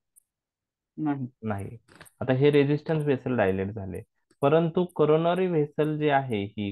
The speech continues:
Speaker 2: coronary artery, लार्ज epicardially run होणारी, ही ऑटो रेग्युलेटरी नाहीये. तिथं काही vasodilatation तसं स्वतःहून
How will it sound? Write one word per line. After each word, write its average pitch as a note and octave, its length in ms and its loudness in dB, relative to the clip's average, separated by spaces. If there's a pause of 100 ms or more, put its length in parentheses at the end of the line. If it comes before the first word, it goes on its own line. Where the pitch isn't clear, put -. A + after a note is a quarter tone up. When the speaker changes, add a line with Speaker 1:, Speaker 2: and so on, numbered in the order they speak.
Speaker 2:
coronary A#2 440 4
artery, G#2 420 0
लार्ज A2 360 2
epicardially G#2+ 720 -2 (420)
run A#2+ 220 0
होणारी, F#2+ 400 -4 (460)
ही D#3+ 240 0
ऑटो D#3 260 2
रेग्युलेटरी D#3 640 0
नाहीये. F2+ 320 -4 (100)
तिथं C#3 180 0
काही D#3 180 0
vasodilatation C3+ 920 -2
तसं B2+ 200 -4
स्वतःहून A#2 540 -2